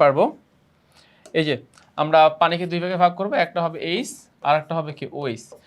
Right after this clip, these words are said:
এইচ যাবে এই কার্বনে আর ওএইচ আসবে এই কার্বনে, ঠিক আছে?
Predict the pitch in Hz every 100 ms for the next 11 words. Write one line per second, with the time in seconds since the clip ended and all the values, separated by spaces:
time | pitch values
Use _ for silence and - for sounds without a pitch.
0 | _ _ 160 165 180 185 180 180 175 180
1 | 185 202 254 320 - - 131 127 160 160
2 | 156 175 180 156 147 139 101 98 - -
3 | 220 320 -